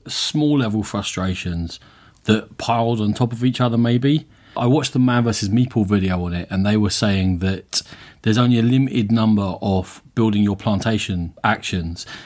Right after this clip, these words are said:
And if people cleverly sort of rinse them and, and keep them out of your hand and you just don't happen to draw them, you can kind of be excluded from winning. Because I believe every time you take tea from a plantation, you can take it from other people's,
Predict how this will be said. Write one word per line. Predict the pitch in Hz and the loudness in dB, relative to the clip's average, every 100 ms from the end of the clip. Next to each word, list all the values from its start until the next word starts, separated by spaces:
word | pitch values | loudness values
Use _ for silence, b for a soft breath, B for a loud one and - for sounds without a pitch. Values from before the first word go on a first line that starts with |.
| B | B
And | 104 113 | -2 0
if | - | 0
people | 147 135 120 | -2 0 -2
cleverly | - 135 120 107 104 101 101 | 0 0 2 4 4 4 2
sort | - 110 101 | 0 -2 2
of | |
rinse | 117 107 - | 2 0 -2
them | 107 85 80 95 b b b b b | -2 -2 -6 -10 b b b b b
and, | 101 98 | 0 0
and | 104 95 | 0 -2
keep | - 139 | 0 -2
them | 117 104 | 2 2
out | 101 | 0
of | 95 | 0
your | 101 95 87 | 2 2 2
hand | 104 92 | 2 2
and | 90 | 2
you | 104 | 2
just | 101 | 2
don't | 110 | 0
happen | 104 101 | 0 -2
to | 85 | -2
draw | - 113 | 0 2
them, | 90 90 | 2 2
you | 101 110 | 2 2
can | 104 - 107 101 - | 0 0 0 0 -6
kind | - - 143 175 185 | -10 -2 2 4 4
of | 170 131 | 2 0
be | 120 113 | 0 0
excluded | - - 135 147 120 85 | 0 -4 0 2 2 -2
from | - 92 98 | -2 0 2
winning. | 104 85 78 B B B - | 2 2 -6 B B B -4
Because | - 123 110 104 - | 0 2 2 0 -2
I | |
believe | 98 120 117 | 0 2 2
every | 113 107 | 0 0
time | 120 107 | 2 0
you | |
take | 104 - 117 - | 0 -2 -2 -2
tea | - 113 | -2 -2
from | 104 | 0
a | 101 | -2
plantation, | 107 101 113 107 - | -2 -2 -2 -4 -4
you | 92 | 0
can | |
take | 131 113 | 0 0
it | |
from | 107 | -2
other | 101 | 0
people's, | 110 127 85 82 92 | 2 0 0 -6 -8